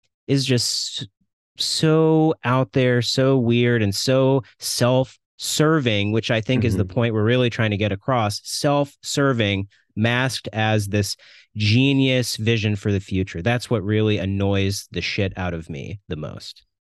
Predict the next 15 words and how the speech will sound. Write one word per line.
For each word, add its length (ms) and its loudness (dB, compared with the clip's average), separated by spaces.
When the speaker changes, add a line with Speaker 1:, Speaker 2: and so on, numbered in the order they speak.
Speaker 2:
And 200 4
also, 560 0
there's 220 0
a 60 2
detached 720 -6
way, 520 -2
uh, 360 -8
that 220 -2
this 180 -2
is 100 -6
presented. 560 -4
Uh, 220 -2
his 240 -2
YouTube 400 -2
channel 500 -8